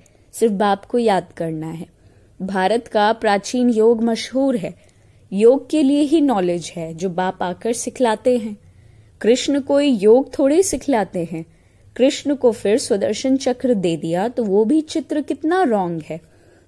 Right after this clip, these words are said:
अभी तुमको कोई चित्र आदि भी याद नहीं करना, सब कुछ भूल जाओ,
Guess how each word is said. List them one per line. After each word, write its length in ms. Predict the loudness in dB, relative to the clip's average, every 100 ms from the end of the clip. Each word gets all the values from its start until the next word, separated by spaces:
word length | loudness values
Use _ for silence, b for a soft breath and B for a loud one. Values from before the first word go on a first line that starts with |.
| b 0
अभी 340 | 2 6 6 4
तुमको 260 | 2 0 0
कोई 180 | -2 -4
चित्र 340 | -4 -4 -2
आदि 440 | 0 2 2 2
भी 160 | 2 2
याद 200 | 2 0
नहीं 220 | 0 0
करना, 400 | 0 0 -2 -6 -10 b b b b
सब 280 | -4 -2 -2
कुछ 220 | -4 -2
भूल 360 | -2 2 2 2
जाओ, 400 | 0 0 0